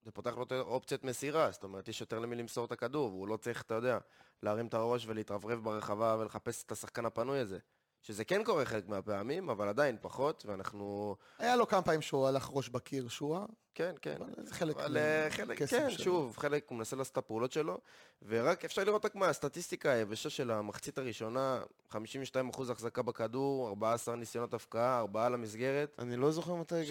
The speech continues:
Speaker 1: שלוש קרנות,
Speaker 3: לכמות כזאת.
Speaker 1: מאתיים עשרים מסירות בשמונים ושש אחוז הצלחה, זה לא קורה אצלנו בדרך כלל. וחמישה עשר מאבקי קרקע מוצלחים מתוך שלושים, שזה חמישים אחוז.
Speaker 3: כאילו, בדרך כלל, גם כשאמרתי, מה שאמרתי מקודם, בדרך כלל, גם כששלטנו במחצית הראשונה,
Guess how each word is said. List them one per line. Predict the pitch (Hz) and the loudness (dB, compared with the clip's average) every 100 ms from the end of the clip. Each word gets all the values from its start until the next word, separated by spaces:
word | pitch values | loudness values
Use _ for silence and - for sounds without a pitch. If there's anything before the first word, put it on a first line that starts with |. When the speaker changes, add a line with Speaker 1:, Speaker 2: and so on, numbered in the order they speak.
| 127 | 4
Speaker 1:
שלוש | 156 147 | 4 2
קרנות, | 139 139 156 | 2 4 4
Speaker 3:
לכמות | - 135 127 | 2 0 2
כזאת. | - | 4
Speaker 1:
מאתיים | 175 180 | 4 4
עשרים | 131 107 143 170 | 0 -2 0 2
מסירות | 165 - 120 123 160 139 | 2 0 0 2 2 2
בשמונים | 123 113 110 147 | -4 -4 -4 -2
ושש | 131 143 143 | -2 -4 -6
אחוז | 110 - 131 | -6 -6 -4
הצלחה, | 131 - 101 123 147 | -6 -6 0 4 4
זה | 120 | 2
לא | 110 131 | 0 0
קורה | 147 143 147 | 0 2 2
אצלנו | 139 143 143 | 2 -2 0
בדרך | 143 147 143 | 0 0 0
כלל. | 180 196 269 - - - _ | 0 0 -2 -12 -20 -20 _
וחמישה | 104 113 117 123 143 | -6 -2 0 2 2
עשר | 139 - 127 | 2 2 0
מאבקי | 120 110 110 123 | 0 -2 -2 -2
קרקע | 123 117 113 | -4 -4 -4
מוצלחים | 104 - 104 - 185 214 | -6 -4 -6 -2 -4 -4
מתוך | 110 117 | -4 -6
שלושים, | - 98 - 143 156 | -6 -8 -6 -6 -6
שזה | 101 90 92 | -8 -6 -8
חמישים | - 101 - 92 | -8 -8 -8 -10
אחוז. | 87 80 - - - | -10 -12 -16 -20 -8
Speaker 3:
כאילו, | - 180 180 | 2 4 6
בדרך | 156 185 190 | 6 6 6
כלל, | 202 | 4
גם | 151 180 | 4 4
כשאמרתי, | - 170 143 160 160 | 4 4 6 2 2
מה | 160 | 0
שאמרתי | 160 160 160 | 2 2 0
מקודם, | 156 170 151 117 | 0 0 0 2
בדרך | 131 165 | 4 4
כלל, | 202 170 | 4 4
גם | 170 | 4
כששלטנו | 185 185 160 143 156 180 | 2 0 4 6 6 2
במחצית | 151 131 - 156 | -2 -4 -4 -2
הראשונה, | 151 147 151 | -2 0 0